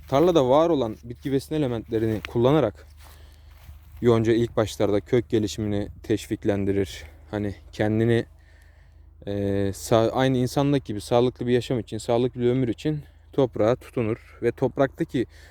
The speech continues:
var olan organik madde, işte fosfor, potasyum, azottan olabildiğince faydalanmak ister. Ee, burada yoncanın en büyük sorunu, karşılaştığı sorunu ise yoncayı ektikten sonra yoncada yonca tohumuyla birlikte çimlenen,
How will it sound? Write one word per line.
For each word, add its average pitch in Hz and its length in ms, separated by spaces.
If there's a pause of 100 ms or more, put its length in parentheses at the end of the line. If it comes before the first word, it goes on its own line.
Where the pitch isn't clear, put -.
(120)
var 131 180
olan 135 260
organik 127 440
madde, 107 460
işte - 240
fosfor, 123 440
potasyum, 123 580 (360)
azottan 117 1120 (1500)
olabildiğince 151 720
faydalanmak 135 640
ister. - 380 (880)
Ee, 107 420
burada 147 600
yoncanın 135 680
en 147 200
büyük 135 200
sorunu, 120 400
karşılaştığı 123 760
sorunu 147 400
ise 180 420
yoncayı 143 440
ektikten 165 420
sonra 131 260
yoncada 143 420
yonca 147 260
tohumuyla 156 420
birlikte 110 260
çimlenen, 139 500